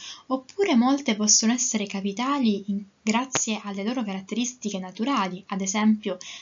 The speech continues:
delle città che hanno degli ottimi collegamenti, eh, via aereo o, eh, via nave con altri luoghi. Questa, eh, questo rango delle città è sempre stato presente.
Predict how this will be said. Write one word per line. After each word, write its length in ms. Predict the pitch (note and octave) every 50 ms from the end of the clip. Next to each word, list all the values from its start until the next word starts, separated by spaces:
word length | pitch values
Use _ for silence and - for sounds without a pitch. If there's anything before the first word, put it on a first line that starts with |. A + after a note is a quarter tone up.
| - -
delle 340 | G#3+ G#3+ G#3+ G#3 G3+ G3
città 460 | G3 - - G3+ G#3 - - A3 A#3 A3+
che 120 | - G#3
hanno 280 | G3 G3+ G#3+ G#3 G#3+ G#3
degli 200 | G3 F#3+ F#3+ G3
ottimi 360 | G#3+ G#3+ G#3+ - G#3 G3 F#3+
collegamenti, 1000 | F#3+ F#3 F#3 F#3 F#3 F#3 F#3+ G#3+ C4+ C#4 B3 G3 F#3+ F#3+ F#3+ F#3+ - G3 F#3+ - - - - - - _
eh, 460 | - G#3 G3+ G3 F#3+ F#3 F#3 F3+ F3
via 500 | F3 F3+ G#3 G#3+ G#3+ G3+ G3 F#3+ F#3 F#3 G3+ - -
aereo 800 | - F#3 F#3 F#3+ G#3+ A3+ A#3+ B3 B3 A3+ G#3 F#3+ F#3 F#3 F#3 F#3
o, 420 | - G#3 G3+ G3+ G#3+ G#3+ G#3 G#3 G3
eh, 120 | G3 F#3+
via 200 | F3+ F#3 F#3+ F#3
nave 460 | F#3+ G3 G3 G3+ F#3+ F#3 F#3+ F#3+ F#3+
con 340 | F#3+ - - F#3+ F#3+ F#3 F#3 F#3+ F#3+
altri 400 | F#3+ G3 F#3+ F#3+ - G#3 G#3 F#3
luoghi. 440 | F#3 F#3 F3+ F3 F3 F3 F3 F#3 F#3 - _ _ _ _ _ _ _ _ _ _ _ _ _ _ - - - - _ - - - - - - - _
Questa, 680 | - - F4+ F4+ - - - - B3+ A#3+ A3+ A3+ A3+ -
eh, 300 | - G#3+ G#3 G3+ F#3+ F#3+
questo 340 | F#3+ A#3+ B3 - - - A#3+
rango 540 | B3+ D4 D4+ C4 G#3 F#3+ F#3+ F#3+ F3+ F3+ F3+
delle 260 | F3 F#3+ F#3+ G3 A3+
città 380 | A#3 - F#4 F4+ - - G3+ G3+
è 80 | G#3+
sempre 480 | G#3+ - - - A#3 G#3+ G3+ G3+ - G3
stato 340 | - - - G3 F#3 F#3 F3+
presente. 840 | F#3 F3+ F3+ E3+ - - F3+ F3 F3+ F#3 F#3+ G3 F#3+ G3+ F#3+ -